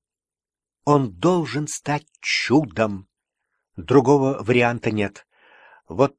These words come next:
только... а, ладно, когда не помирать, один день терять. Когда я сцепился с ханом за ту нефтебазу, мне тоже предрекали, что я не проживу и недели.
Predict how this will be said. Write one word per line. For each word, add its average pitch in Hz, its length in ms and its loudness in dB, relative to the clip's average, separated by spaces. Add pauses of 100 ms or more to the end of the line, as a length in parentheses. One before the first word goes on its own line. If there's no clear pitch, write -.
(100)
только... 135 640 2 (460)
а, 180 300 0
ладно, 143 720 -8 (340)
когда 104 460 -2
не 104 120 -4
помирать, 151 640 -2 (120)
один 139 380 -2
день 95 240 0
терять. 104 520 -2 (540)
Когда 113 340 0
я 117 180 -2
сцепился - 680 -4
с - 100 -10
ханом 123 520 0 (240)
за 110 180 0
ту 131 160 2
нефтебазу, 147 920 0 (320)
мне 120 220 0
тоже 127 380 0
предрекали, 156 680 -2
что - 220 -4
я 135 220 2
не 127 140 0
проживу 135 540 0
и 143 160 -2
недели. 143 600 2